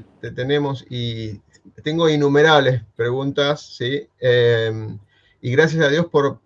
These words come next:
eh, poder compartir de que sacamos este ocultismo que hay sobre estos conceptos, ¿no?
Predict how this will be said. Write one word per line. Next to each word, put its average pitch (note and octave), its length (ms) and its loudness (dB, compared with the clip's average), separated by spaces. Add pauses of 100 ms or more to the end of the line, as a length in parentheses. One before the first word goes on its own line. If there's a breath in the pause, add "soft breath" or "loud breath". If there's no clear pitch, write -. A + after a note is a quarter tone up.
(320)
eh, A2+ 340 0
poder C#3+ 220 2
compartir D3 480 -2
de C#3 180 4
que C3 360 -6
sacamos D#3 420 -2
este D3 200 0
ocultismo C#3 1000 -4
que B2+ 100 -6
hay C3+ 80 -4
sobre B2+ 260 -4
estos - 160 -8
conceptos, A#2 520 -2
¿no? F3+ 340 -2